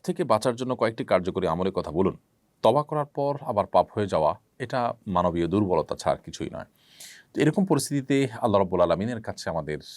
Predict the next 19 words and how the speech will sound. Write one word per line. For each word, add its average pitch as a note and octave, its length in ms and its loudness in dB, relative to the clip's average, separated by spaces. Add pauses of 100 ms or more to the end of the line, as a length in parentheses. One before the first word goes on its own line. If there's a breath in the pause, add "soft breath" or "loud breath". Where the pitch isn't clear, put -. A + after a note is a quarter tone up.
(400)
আহ, D2 500 -8
দোয়া F2 380 6
যেমন G2 240 -2
অব্যাহত F#2 340 0
থাকবে, F2 420 -4
ক্ষমা D#2+ 360 -2
প্রার্থনা E2 640 0
বন্ধ F#2 240 0
হবে F2 220 0
না, D#2+ 120 0
বরং D#2 280 -2 (180)
আরও E2 360 2
শক্ত, - 720 -2 (140)
আরও, D#2 420 2 (460 soft breath)
আহ, C#2+ 340 0
গাঢ়ভাবে F#2 440 4
আমরা F2 160 -2
তওবা F#2 260 4
করব। G2 340 -2